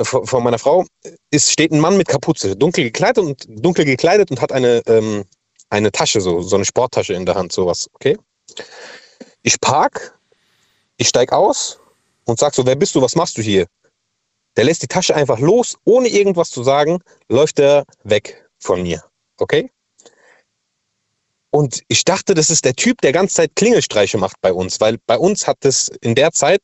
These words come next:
immer seltsam geklingelt und meine Frau hatte immer Angst und hat mich immer nachts bei der Arbeit angerufen und hat gesagt, "Ey, ich rufe jetzt die Polizei an", und die Polizei ist hier auch rumgefahren, okay? Und ich dachte, das ist der Typ, der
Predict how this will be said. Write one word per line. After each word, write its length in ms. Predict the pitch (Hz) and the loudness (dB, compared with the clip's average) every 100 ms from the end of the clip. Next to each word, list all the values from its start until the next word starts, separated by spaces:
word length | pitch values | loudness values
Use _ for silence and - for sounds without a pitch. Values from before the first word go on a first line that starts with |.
| - | -4
immer 220 | - 175 160 | 0 2 4
seltsam 320 | 147 151 147 | 2 2 0
geklingelt 520 | 135 175 208 233 - - - - | -2 0 2 2 -2 -20 -18 -16
und 80 | - | -4
meine 140 | 113 123 | -2 0
Frau 180 | 151 | 0
hatte 160 | 147 131 | 0 0
immer 160 | 117 - | -2 0
Angst 400 | 139 214 - - | 0 0 -2 -2
und 260 | 127 123 139 | -2 -2 -4
hat 120 | - | -4
mich 120 | 131 | -2
immer 140 | 135 | 0
nachts 200 | 143 - | 0 -2
bei 80 | - | 0
der 80 | 123 | 0
Arbeit 240 | 139 143 | 2 0
angerufen 400 | 143 156 139 147 | 2 0 0 0
und 60 | 131 | -2
hat 100 | 123 | -2
gesagt, 300 | 120 123 - | 0 0 2
"Ey, 160 | 147 147 | 0 0
ich 160 | - | 0
rufe 100 | 139 | -2
jetzt 120 | 139 | -2
die 40 | - | -2
Polizei 380 | 117 110 151 156 | -2 0 2 2
an", 100 | 143 | 0
und 140 | 120 | -2
die 40 | |
Polizei 380 | - 123 - 151 | -2 -2 2 2
ist 120 | 147 | 2
hier 120 | - 95 | 2 2
auch 140 | 92 | 2
rumgefahren, 480 | 104 101 - 92 90 | 0 -2 -2 -2 -2
okay? 180 | - 147 | -2 -2
Und 140 | 123 | 0
ich 80 | - | -2
dachte, 180 | 156 120 | -2 -2
das 160 | 123 | -2
ist 100 | 147 | 0
der 100 | 165 | -2
Typ, 200 | - 175 | -2 -2
der 220 | 123 127 | 2 2